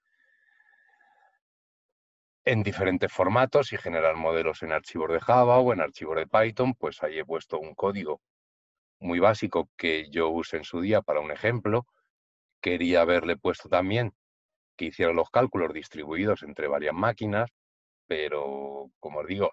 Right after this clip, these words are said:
el hacer todo eso me suponía un crédito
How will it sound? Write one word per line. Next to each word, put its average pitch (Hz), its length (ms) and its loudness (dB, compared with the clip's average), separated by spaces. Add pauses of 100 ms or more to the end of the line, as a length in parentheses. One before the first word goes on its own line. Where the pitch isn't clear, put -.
el 76 1000 -10
hacer - 360 -2
todo 92 300 0
eso - 320 -6 (1080)
me 87 160 -4
suponía 80 600 -4
un 80 580 -8
crédito 107 520 -2